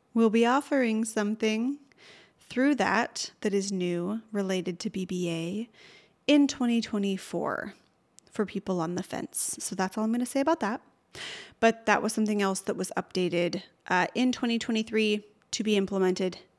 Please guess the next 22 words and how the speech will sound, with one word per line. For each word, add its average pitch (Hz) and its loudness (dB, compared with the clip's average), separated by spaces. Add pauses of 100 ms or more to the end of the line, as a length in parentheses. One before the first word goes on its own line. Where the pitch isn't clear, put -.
(120)
in 185 0
twenty 160 -4
twenty-four. - -6 (960)
So - -2
kind 226 2
of 208 0
reestablishing 214 2
and 202 -2
refining 190 -2
that 180 -4
Built 185 -2
by 180 -2
Annie 175 -4
funnel. - -8 (480)
We 220 2
also 247 4
did 226 0
not 202 2
do 214 0
any 220 2
sprint - -6
sales 277 0